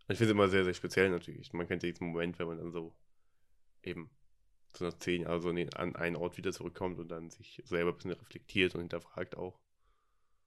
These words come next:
Ähm, aber es gibt bestimmt auch manche, die da ihre Kindheitsorte dann vielleicht auch nicht mögen und sagen, „Hey, konnte nicht, nicht mit sagen, nicht gar nichts mit anfangen, bin froh, wenn ich weg bin.“ Aber es macht,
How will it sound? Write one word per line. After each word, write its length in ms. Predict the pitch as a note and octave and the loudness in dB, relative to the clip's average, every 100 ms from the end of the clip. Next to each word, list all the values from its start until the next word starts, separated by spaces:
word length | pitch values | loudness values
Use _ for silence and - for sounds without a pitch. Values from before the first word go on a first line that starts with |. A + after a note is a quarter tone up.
| _ _ _ - | _ _ _ -4
Ähm, 300 | F2 E2 D#2+ _ _ _ _ _ _ _ _ _ _ _ _ _ - | -2 -4 -10 _ _ _ _ _ _ _ _ _ _ _ _ _ -14
aber 120 | G2+ F#2 | -10 -8
es 40 | |
gibt 160 | F2+ F#2 | -8 -6
bestimmt 260 | F#2+ G2+ | 0 4
auch 40 | F#2+ | 6
manche, 280 | F2+ F2+ - | 6 2 -2
die 100 | F#2 | 0
da 220 | E2+ E2+ | 0 0
ihre 220 | - F2+ | -2 -2
Kindheitsorte 520 | F2 F#2+ F#2 E2+ E2+ E2 | -2 -2 0 0 -2 -4
dann 200 | E2 E2 | -12 -10
vielleicht 220 | F2+ F2 | -8 -6
auch 60 | |
nicht 220 | F2 F#2 - | -6 -8 -6
mögen 260 | E2 F#2 | -8 -6
und 100 | F2 | -8
sagen, 200 | F2 E2+ | -6 -8
„Hey, 260 | E2+ E2+ E2+ _ _ _ _ | -8 -12 -14 _ _ _ _
konnte 200 | - E2+ | -6 -6
nicht, 300 | E2 - _ | -6 -12 _
nicht 160 | F#2 F2 | -10 -8
mit 120 | F2 | -8
sagen, 200 | - E2 _ _ _ - - | -8 -10 _ _ _ -20 -14
nicht 280 | F2+ F2+ - _ | -12 -12 -14 _
gar 200 | - E2 | -4 0
nichts 260 | F#2 F#2+ - | 0 0 -4
mit 140 | F#2 | -4
anfangen, 260 | F2+ G2 F#2 | -4 -4 -6
bin 80 | F2+ | -8
froh, 200 | - E2+ | -10 -6
wenn 80 | F2 | -6
ich 100 | A2 | -8
weg 140 | - | -12
bin.“ 120 | F2 G#2+ _ _ _ _ _ _ - | -14 -18 _ _ _ _ _ _ 2
Aber 420 | G2 F#2 E2 - - _ _ _ _ _ _ - - - G2+ - | 6 6 4 -6 -20 _ _ _ _ _ _ -20 -12 -4 0 6
es 180 | A#2 | 8
macht, 280 | B2 A#2+ - | 12 12 10